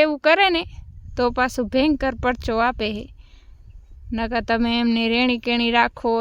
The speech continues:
એમને માનો, એને શ્રદ્ધા કરો, શ્રદ્ધાથી માનો, વિશ્વાસ રાખો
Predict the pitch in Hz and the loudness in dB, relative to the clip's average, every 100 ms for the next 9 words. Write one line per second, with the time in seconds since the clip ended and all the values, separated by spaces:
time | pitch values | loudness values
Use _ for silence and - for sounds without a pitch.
0 | 226 226 220 214 226 240 240 240 233 220 | 0 -2 -2 -2 0 0 0 -2 -2 -4
1 | 220 247 226 240 226 226 233 226 226 - | -4 -4 -2 -2 -2 -4 -4 -2 -2 -4
2 | 240 220 233 - 226 220 233 247 254 254 | -4 0 -2 -2 -4 -2 0 0 2 2
3 | 254 - - - - - 254 - 254 - | 0 -8 -20 -20 -16 -6 -2 4 4 4
4 | 247 240 - | 2 2 2